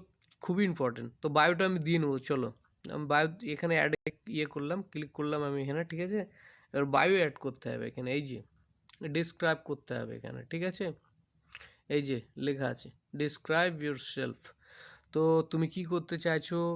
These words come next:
কি করবে, কি আপলোড করবে, কি না করবে, সেটা এখানে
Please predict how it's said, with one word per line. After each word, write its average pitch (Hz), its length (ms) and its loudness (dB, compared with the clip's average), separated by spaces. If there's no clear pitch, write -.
কি 180 140 -2
করবে, 165 440 2
কি 170 260 -8
আপলোড 160 380 2
করবে, 160 280 -2
কি 165 140 -10
না 147 180 4
করবে, 156 300 -2
সেটা 165 360 -2
এখানে 151 260 0